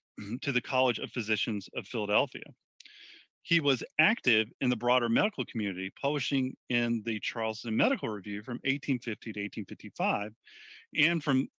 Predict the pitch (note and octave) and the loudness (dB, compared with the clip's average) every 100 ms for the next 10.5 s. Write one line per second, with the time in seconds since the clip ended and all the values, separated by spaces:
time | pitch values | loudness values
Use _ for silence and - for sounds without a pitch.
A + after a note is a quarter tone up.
0 | D3+ D#3+ - D3 C3 C3+ B2+ A#2+ A2+ A#2 | -2 0 2 2 2 2 4 2 0 -2
1 | A2 G#2+ - - B2+ A2+ B2 G#2 G#2+ G2 | -2 -2 -6 -6 -6 -2 -2 -2 -2 -4
2 | F#2+ - C3 G2+ - - - - C#3 C3+ | -6 -4 -2 -2 -6 -18 -8 2 2 2
3 | - - - G2+ G#2+ C3+ G#3+ B2 B2 _ | -2 -2 -4 -6 -8 -6 -2 -2 -4 _
4 | - - - _ G3 G3 F3+ D#3+ D3+ B2 | -20 -20 -20 _ 0 2 2 2 4 4
5 | A2+ A2 G#2+ - A2 G#2+ A2+ G#2+ G2+ F#2 | 4 4 0 0 -4 -2 -4 -4 -2 -2
6 | F#2 - _ _ _ _ _ _ _ _ | -4 -10 _ _ _ _ _ _ _ _
7 | _ _ _ - - A#2 A2 - A#3+ - | _ _ _ -18 -8 -4 -4 -2 -2 -2
8 | G2+ F#2+ G2 - A#2 A#2 - A#2 - A#2 | -4 -4 -4 -4 -2 -2 -4 -4 -4 -6
9 | - A2+ - G2 - - G#2+ G2+ - G#2 | -6 -8 -8 -10 -12 -8 -6 -6 -8 -10
10 | - C#3+ A#2+ F2+ | -6 -4 -4 -6